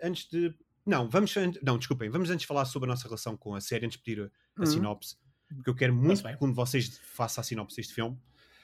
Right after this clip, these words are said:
Speaker 1: Ahm, Forbidden Siren é uma série que está completamente desaparecida desde, que é, dois mil e oito, com o Blood Siren. Dois mil e oito, dois mil e nove, não é?
Speaker 2: Ah,
Speaker 1: Mais ou menos.
Speaker 2: desde dois mil e oito.
Speaker 1: É, não é?
Speaker 2: Yeah.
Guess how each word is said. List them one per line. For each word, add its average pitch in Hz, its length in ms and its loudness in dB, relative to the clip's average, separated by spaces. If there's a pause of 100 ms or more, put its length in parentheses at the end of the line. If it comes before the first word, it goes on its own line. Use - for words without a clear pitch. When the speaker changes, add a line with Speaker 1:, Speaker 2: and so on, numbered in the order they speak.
(280)
Speaker 1:
Ahm, 143 840 2 (580)
Forbidden 285 300 6
Siren 131 240 6
é 131 40 4
uma 160 100 4
série 220 200 2
que - 60 -12
está 214 120 0
completamente 185 460 -2
desaparecida 139 560 -2
desde, 123 600 -2
que 110 160 -8
é, 98 40 -8
dois 110 140 -6
mil 127 180 0
e 110 80 -2
oito, 139 220 -2
com 113 200 -4
o 107 40 -6
Blood 110 260 -6
Siren. 120 380 -6 (440)
Dois 117 120 -6
mil 123 100 0
e 113 60 -4
oito, 120 80 -6
dois 113 100 -8
mil 117 120 -8
e 110 60 -6
nove, 98 260 -12 (100)
não 113 100 -12
é? 107 80 -18 (1200)
Speaker 2:
Ah, 139 40 -4
Speaker 1:
Mais 143 200 4
ou 151 80 4
menos. 135 120 -6
Speaker 2:
desde 156 500 2
dois 151 420 -2
mil 175 280 -2
e 190 220 -4
oito. 131 220 -4 (1000)
Speaker 1:
É, 170 100 -2
não 110 120 -2
é? 95 140 -12 (300)
Speaker 2:
Yeah. 110 200 -8